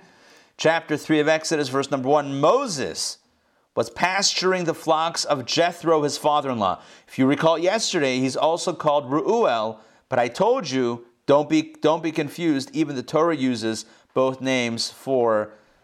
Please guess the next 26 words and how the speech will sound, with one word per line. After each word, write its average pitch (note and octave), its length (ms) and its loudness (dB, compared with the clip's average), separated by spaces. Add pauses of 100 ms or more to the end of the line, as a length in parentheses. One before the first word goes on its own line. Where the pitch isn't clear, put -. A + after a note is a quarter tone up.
this B2 320 4
fellow, G#2 500 2
for - 160 -6
this G#2+ 180 0
father-in-law G#2+ 600 0 (560)
fellow. A2 380 4
So C3+ 240 2
again, A#2 240 0
Jethro, D3+ 760 2
Reuel, D#3 800 0
either D#3+ 260 0
way, D#3+ 440 0 (500)
that B2+ 280 0
was C#3 220 0
his B2 160 -6
father-in-law, D3+ 580 0
and B2 80 -4
he A#2 60 -4
was A2 140 -6
pasturing C#3 540 -2
the A#2 80 -4
flocks. A#2+ 420 -2
He C#3+ 80 -4
was D3+ 120 -6
a F3+ 60 -6
shepherd A3+ 440 -2